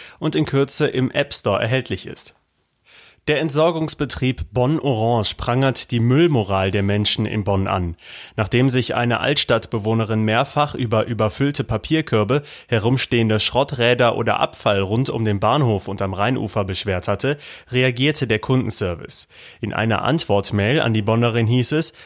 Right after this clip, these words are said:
dass schneller Konsum in Einweggefäßen offenbar ein geschätzter Lifestyle sei und das Verantwortungsbewusstsein für erzeugten Abfall verloren gehe.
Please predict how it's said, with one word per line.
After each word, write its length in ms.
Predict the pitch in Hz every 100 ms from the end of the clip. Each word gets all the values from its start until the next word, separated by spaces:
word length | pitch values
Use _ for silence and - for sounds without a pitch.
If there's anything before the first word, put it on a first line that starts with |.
| -
dass 240 | 113 107 -
schneller 360 | 131 151 156
Konsum 540 | - 123 110 131 165 147
in 160 | 113
Einweggefäßen 1120 | 104 123 151 110 98 - 104 - 104 107 151
offenbar 420 | 135 123 139 123 117
ein 160 | 117
geschätzter 580 | 113 - 156 - - 110
Lifestyle 560 | 107 156 - - 92 90
sei 320 | 95 107 147 - - -
und 160 | 139 143
das 160 | 135
Verantwortungsbewusstsein 1200 | - - 180 113 104 110 - 113 113 120 - 147
für 220 | 151 160 160
erzeugten 500 | 127 - 123 - -
Abfall 460 | 110 - 117 107
verloren 500 | - 117 165 131 98
gehe. 320 | 90 87 -